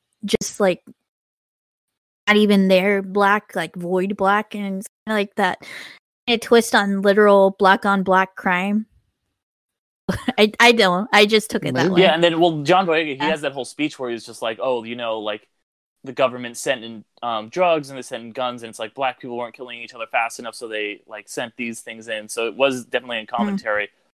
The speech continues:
Speaker 3: on, you know, like, systematic racism and, you know, what kinda creates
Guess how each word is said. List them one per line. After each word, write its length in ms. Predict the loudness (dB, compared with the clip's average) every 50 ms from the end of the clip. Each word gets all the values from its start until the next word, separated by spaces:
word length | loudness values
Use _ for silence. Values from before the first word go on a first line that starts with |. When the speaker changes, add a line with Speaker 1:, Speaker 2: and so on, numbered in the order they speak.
| _ _ -4
Speaker 3:
on, 300 | -2 -2 -2 -4 -6 -10
you 100 | -8 -6
know, 140 | -6 -6
like, 400 | -4 -2 -4 -4 -6 -10 _ _ _ _ _ _ _ _ _ _ _ _ _ _ _ _ -20 -20 -20 _
systematic 760 | _ -14 -8 -8 -8 -8 -6 -8 -2 -2 -2 -2 -2 -8 -12 -20 _ -8
racism 520 | -6 -6 -6 -6 -8 -10 -10 -10 -10 -8
and, 380 | -8 -8 -8 -8 -10 -12 -12 -12
you 80 | -8 -6
know, 80 | -6 -4
what 240 | -2 -2 -4 -4
kinda 180 | -6 -8 -10 -10
creates 460 | -8 -8 -4 -4 -4 -4 -4 -8 -18